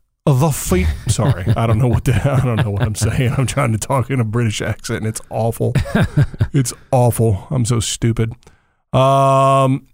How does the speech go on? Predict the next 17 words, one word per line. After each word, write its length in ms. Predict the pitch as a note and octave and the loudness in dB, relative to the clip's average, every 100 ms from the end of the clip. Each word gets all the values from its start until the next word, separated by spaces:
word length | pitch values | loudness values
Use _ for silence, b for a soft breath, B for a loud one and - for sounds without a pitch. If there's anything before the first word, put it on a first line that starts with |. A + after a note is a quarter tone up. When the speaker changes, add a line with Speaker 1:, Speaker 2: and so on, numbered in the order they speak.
| - | -2
Speaker 1:
all 180 | E3+ F3+ | 2 2
right, 280 | C3+ A#2+ | 0 -2
so 640 | - D#3+ D3 C#3+ C#3 C3+ C#3 | 0 2 4 4 4 2 2
we 180 | D#3 C3+ | 2 2
got 180 | E3 | 2
Nature 360 | F3+ D#3 F3+ G#3 | 4 2 2 2
Valley, 640 | F3+ E3+ E3 E3 E3+ D#3+ - _ _ _ _ _ _ _ _ _ _ _ _ - | 2 2 2 2 2 0 -2 _ _ _ _ _ _ _ _ _ _ _ _ -4
uh, 280 | C#3 C3 G2+ | 0 2 2
on 160 | - C3+ | 2 2
the 60 | |
women's 420 | C3+ D3+ E3 C#3 A#2 | 4 4 4 2 2
side, 380 | C3 A#2+ A#2+ | 2 2 2
so 100 | - | 0
Birmingham, 680 | B2 C3+ C3+ B2 B2 A#2+ A#2 | 0 2 2 2 2 2 0
if 100 | G#2+ | 0
you 100 | A#2 | 0
will, 380 | A2+ A2+ A#2+ B2 | 2 2 0 -2